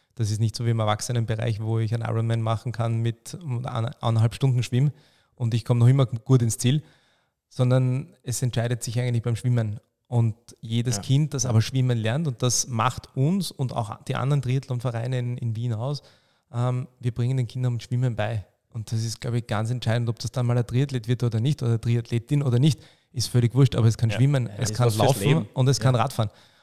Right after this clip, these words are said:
Speaker 1: Und das ist ganz, ganz wichtig und das treibt uns in unserer tagtäglichen Arbeit an.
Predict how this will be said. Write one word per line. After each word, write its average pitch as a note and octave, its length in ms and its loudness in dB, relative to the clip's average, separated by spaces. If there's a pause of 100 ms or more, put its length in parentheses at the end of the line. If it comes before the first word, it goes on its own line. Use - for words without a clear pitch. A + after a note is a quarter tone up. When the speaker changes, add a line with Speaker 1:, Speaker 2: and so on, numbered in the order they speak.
Speaker 1:
Und A2+ 200 -2
das A#2+ 160 6
ist - 340 0 (160)
ganz, C3+ 320 -2
ganz C3+ 220 4
wichtig C3 560 -4
und B2+ 200 -2
das B2+ 120 0
treibt B2 380 -4
uns C#3 320 0
in C#3+ 100 0
unserer B2 240 0
tagtäglichen A#2+ 640 -4
Arbeit A2+ 240 -2
an. A2+ 220 -4